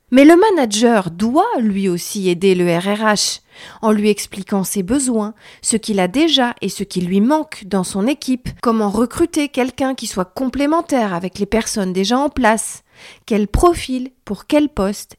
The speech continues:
et cetera. C'est définitivement un travail collectif. Et vous, décideurs, patrons, dirigeants, au-dessus de ces deux-là,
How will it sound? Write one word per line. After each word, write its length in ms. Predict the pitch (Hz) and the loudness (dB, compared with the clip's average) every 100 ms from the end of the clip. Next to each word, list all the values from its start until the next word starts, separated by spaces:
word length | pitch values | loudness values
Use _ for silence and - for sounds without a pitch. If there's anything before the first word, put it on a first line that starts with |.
| - | -8
et 120 | 240 | -8
cetera. 500 | - 185 - - - _ | -8 -12 -12 -16 -16 _
C'est 200 | - 269 | -4 0
définitivement 840 | 214 240 320 269 240 220 214 190 202 | 2 2 2 2 -2 -2 -4 -2 -2
un 80 | 170 | -2
travail 360 | - 160 147 143 | -4 -4 -4 -6
collectif. 800 | 147 127 - - - - - _ _ - - 269 | -8 -10 -12 -18 -18 -20 -20 _ _ -20 -20 -12
Et 140 | 330 302 | 0 0
vous, 360 | 202 180 220 381 _ _ | 0 -8 -12 -16 _ _
décideurs, 760 | 190 214 196 - 175 180 285 - | -8 -6 -6 -8 -8 -8 -6 -6
patrons, 500 | 190 165 - 185 302 | -8 -8 -10 -10 -8
dirigeants, 560 | 214 190 175 170 240 - - - - | -8 -6 -6 -6 -10 -14 -20 -14 0
au-dessus 400 | 302 - - 392 | 2 2 2 2
de 60 | |
ces 180 | - 240 | 2 -2
deux-là, 460 | 185 208 190 208 | 4 4 4 0